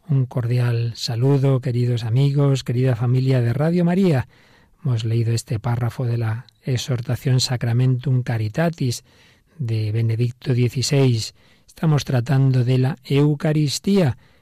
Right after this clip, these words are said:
Hemos dedicado ya dos charlas, dos reflexiones a este gran sacramento, a este punto central de nuestra fe.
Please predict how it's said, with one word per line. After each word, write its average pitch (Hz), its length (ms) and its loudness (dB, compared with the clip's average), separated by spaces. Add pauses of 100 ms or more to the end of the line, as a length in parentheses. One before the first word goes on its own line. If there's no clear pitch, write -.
(140)
Hemos 131 140 -6
dedicado 113 500 -2
ya 117 220 0
dos 113 200 -2
charlas, 131 440 0
dos 123 160 0
reflexiones 123 760 -2
a 123 60 -2
este 123 280 -4
gran 120 300 0
sacramento, 120 1040 0 (420)
a 131 60 -4
este 120 380 -4
punto 131 400 0
central 139 520 0
de 143 140 2
nuestra 135 460 0
fe. 151 340 0